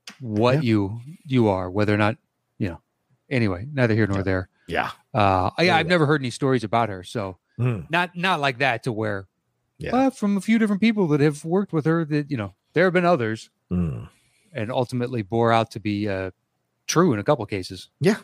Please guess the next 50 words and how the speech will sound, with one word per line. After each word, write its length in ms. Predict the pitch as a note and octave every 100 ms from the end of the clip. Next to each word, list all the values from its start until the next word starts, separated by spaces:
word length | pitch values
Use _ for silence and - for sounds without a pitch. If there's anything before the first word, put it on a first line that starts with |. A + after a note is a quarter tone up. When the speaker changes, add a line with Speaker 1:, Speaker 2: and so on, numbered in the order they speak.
| -
Speaker 2:
like 140 | A#2+
Vin 180 | A2 D#3
Diesel. 320 | C#3+ G#3 - C#2+
I, 80 | A#2+
I 220 | G2 G#2+
don't, 300 | A#2+ F#2+ - -
I, 140 | G#2 - D#2+
you 160 | D#2+ G2
know, 340 | C2 - - - -
I 160 | E2+ B2+
don't 140 | C#3
know, 140 | D3+ F#2+
man. 180 | - - -
Just 280 | G2+ - -
throwing 180 | G2+ A2+
it 80 | G#2+
out 160 | G2
there. 160 | - -
That 120 | F#2
whole 320 | F#2 G#2+ F#2 - - - - _
post 280 | C3+ B2 -
he 60 | G2+
did 180 | G#2 F2+
earlier 260 | G#2 G2+
this 160 | F2+ -
week 160 | G2 -
to 140 | - C#3
my 320 | A#2 A2+ C3+
little 260 | B2 A#2 G#2+
brother, 360 | A2 A2+ G2+ A2+
Speaker 1:
Oh, 20 |
Speaker 2:
Dwayne 300 | C3+ A#2+ B2
Speaker 1:
so 340 | G3 G3 F3+
Speaker 2:
Johnson. 40 | D3+
Speaker 1:
good. 480 | F3+ G3+ A3 A#3
Are 20 | F3
you 160 | A3
kidding 300 | A3+ A#3+ A#3+
me? 80 | C4
Speaker 2:
Oh, 40 | A#3+
Speaker 1:
So 640 | - - - A3 A3+ G3
Speaker 2:
dude. 40 | E3
Speaker 1:
good. 240 | F#3+ F3+ D#3+
I 80 | F#3
loved 300 | F#3 D#3+ F#3+
everything 340 | F#3 F#3 F3+
about 340 | D#3+ E3 E3 -
that. 260 | C3+ B2 E3
Speaker 2:
That 120 | A#2 E2+
was 320 | C#2+ -